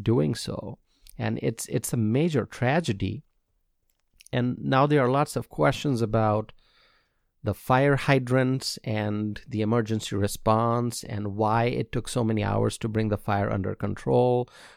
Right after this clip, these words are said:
what went wrong, what could have been done in a better way. And I'm sure that there will be investigation to,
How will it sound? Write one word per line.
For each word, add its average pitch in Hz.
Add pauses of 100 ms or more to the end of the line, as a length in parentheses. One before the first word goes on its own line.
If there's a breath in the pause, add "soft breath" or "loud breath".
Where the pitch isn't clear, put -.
(100)
what 117
went 123
wrong, 107
what 110
could 120
have 113
been 107
done 107
in 104
a 101
better 104
way. 104 (580 soft breath)
And 104 (640)
I'm 131
sure 135
that 110
there 113
will 110
be 110
investigation 104
to, 98